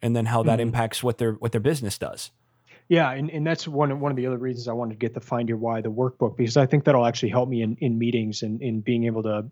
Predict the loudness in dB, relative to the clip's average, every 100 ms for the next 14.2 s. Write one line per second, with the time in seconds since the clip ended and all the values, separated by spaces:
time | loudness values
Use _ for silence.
0 | _ _ _ -12 -4 -2 0 0 2 0
1 | 0 0 2 0 -2 -4 -18 -20 _ -6
2 | -4 2 2 6 6 6 2 4 2 2
3 | 0 2 2 2 2 2 2 4 4 6
4 | 4 2 0 0 0 0 0 0 0 2
5 | 2 2 2 2 2 0 -2 -2 0 2
6 | 2 0 -4 -10 _ _ 0 4 4 4
7 | 6 6 6 2 0 2 2 0 -2 -14
8 | -14 -2 -2 -2 -6 2 2 6 6 6
9 | 4 6 6 4 4 2 2 0 0 0
10 | 2 2 0 _ _ _ _ 2 2 2
11 | 0 0 -2 0 -2 0 0 0 -2 -4
12 | -4 -6 -2 0 -2 -6 _ -20 _ 0
13 | 0 0 0 0 0 2 2 2 2 2
14 | 2 0